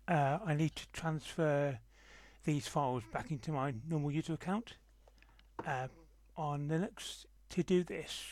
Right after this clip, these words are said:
I can click on Open Terminal and get a terminal up, and then do L S, and it tells me the files. Uh, if I do L S dot L,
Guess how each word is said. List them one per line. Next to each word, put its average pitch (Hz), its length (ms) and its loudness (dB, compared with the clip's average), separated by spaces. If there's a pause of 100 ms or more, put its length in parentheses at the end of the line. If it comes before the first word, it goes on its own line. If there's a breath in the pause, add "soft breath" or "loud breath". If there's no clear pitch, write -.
(360)
I 151 280 -4
can 147 220 -6
click 170 280 -4
on 151 340 -2
Open 143 160 -2
Terminal 185 460 -2 (2000 soft breath)
and 147 200 -4
get 143 160 -6
a 156 60 -2
terminal 165 400 0
up, 247 100 -4 (260)
and 143 160 -8
then 139 240 -10
do 165 80 -12 (560)
L 147 180 -6 (160)
S, - 420 -8 (520)
and 160 160 -2
it 165 120 -6
tells 151 280 0
me 147 80 -2
the 139 180 -4 (140)
files. 202 480 -2 (880 loud breath)
Uh, 160 260 -4 (1200)
if 160 160 -12
I 214 60 -2
do 254 180 -8
L 220 140 -6
S 185 260 -8
dot 208 180 -2
L, 170 280 0